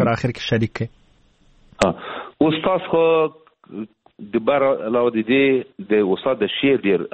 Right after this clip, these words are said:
Speaker 2: علاقه‌مند، ډېر شوقي و. نو ما سره شخصي، ما په راډیو کې کله کله خبرونه مې څېړلې، په څنګ کې مې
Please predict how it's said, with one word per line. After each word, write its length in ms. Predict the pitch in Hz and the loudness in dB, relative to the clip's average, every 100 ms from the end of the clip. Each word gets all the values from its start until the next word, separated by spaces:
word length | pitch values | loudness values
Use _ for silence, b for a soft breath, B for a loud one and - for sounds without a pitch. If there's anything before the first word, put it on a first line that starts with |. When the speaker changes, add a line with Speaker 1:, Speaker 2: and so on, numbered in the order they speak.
| 87 | -2
Speaker 2:
علاقه‌مند، 460 | 85 - 92 92 90 | 0 -2 -2 0 0
ډېر 100 | 82 | 0
شوقي 340 | - 87 - 98 | 0 -2 0 0
و. 100 | 76 - _ B B - 117 | 0 -4 _ B B 0 2
نو 100 | 123 131 117 135 | 4 0 0 0
ما 80 | 175 170 | 0 0
سره 160 | 135 117 | -2 0
شخصي، 400 | 117 - - 170 165 151 _ _ _ - 107 107 107 95 117 | -4 -4 0 4 4 0 _ _ _ -2 2 4 2 0 -2
ما 80 | 127 | -2
په 180 | 123 113 | 0 0
راډیو 200 | 110 131 127 | 2 0 0
کې 320 | 131 127 120 110 | 2 2 0 -2
کله 140 | 107 - | 0 0
کله 160 | 113 - | -2 0
خبرونه 260 | 107 113 | 0 2
مې 100 | 113 101 | 0 2
څېړلې، 260 | 131 135 | 2 2
په 80 | - | -2
څنګ 120 | 120 117 | -4 -2
کې 80 | |
مې 60 | 117 | 0